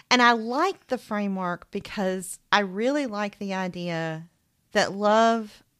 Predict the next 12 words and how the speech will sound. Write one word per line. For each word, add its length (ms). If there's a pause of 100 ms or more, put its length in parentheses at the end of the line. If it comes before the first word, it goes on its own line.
(320)
is 200
both 420
an 140
emotion 540
and 220
a 60
verb, 500 (480)
but 180
love 340
as 160
a 80
feeling 640